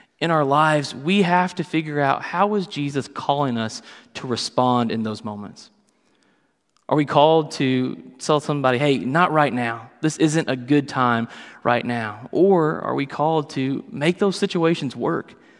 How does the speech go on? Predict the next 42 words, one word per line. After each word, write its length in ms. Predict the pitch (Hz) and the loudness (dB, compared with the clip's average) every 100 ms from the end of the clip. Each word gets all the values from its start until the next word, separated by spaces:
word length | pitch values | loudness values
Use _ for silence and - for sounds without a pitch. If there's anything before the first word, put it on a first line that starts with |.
| _ _ _ _ _ | _ _ _ _ _
and 100 | 127 | -2
figure 300 | 180 180 190 | 0 2 4
out 220 | 165 139 | 4 2
where 360 | 127 160 180 156 | -2 0 2 0
Jesus 340 | 160 175 160 151 | -2 -2 -2 -6
is 160 | 135 | -2
leading 300 | 139 165 151 | 0 2 2
us 260 | 123 117 - 139 | -2 -4 -8 -4
in 140 | 131 | -2
those 200 | 123 117 | -2 -2
moments? 520 | 120 110 104 - - _ _ - - _ - | -6 -6 -10 -16 -20 _ _ -20 -20 _ 0
Now, 220 | 123 123 - | 0 0 0
Luke 260 | 143 220 214 | 4 4 2
records 380 | 180 180 165 | 0 2 2
a 40 | 139 | 0
story 800 | - - 147 147 123 113 117 127 - | -4 0 2 4 4 2 -2 -8 0
that 100 | 123 | 2
is 280 | 123 - - _ _ - | 2 -2 -14 _ _ -8
kind 200 | 143 139 | 0 0
of 60 | |
in 80 | 135 | 2
the 40 | 127 | 0
same 320 | - 147 143 | 2 2 2
direction 400 | 127 131 131 127 | 2 0 2 -2
as 80 | 117 | -2
I'm 140 | 117 | -2
going 320 | 120 120 117 | 0 0 -2
with 100 | 113 | -2
these 220 | 120 110 | -4 -6
Judas 320 | 117 131 127 110 | -4 -2 -2 -4
stories 320 | - 113 110 | -8 -6 -8
this 160 | 107 | -8
morning. 400 | 131 123 107 107 - - - - - | -4 -2 -2 -6 -14 -20 -20 -20 2
But 100 | 139 | 4
it 80 | 139 | 6
begins 340 | 165 175 156 | 6 4 4
in 300 | 151 147 139 | 4 4 4
Luke 200 | 151 151 | 4 4
chapter 300 | 156 143 143 | 4 4 2
seven, 420 | 131 139 127 127 | 0 4 4 2
verse 200 | 117 117 | 0 -2
thirty-six. 760 | - 113 110 - 107 - - | -2 -2 -2 -4 -6 -6 -12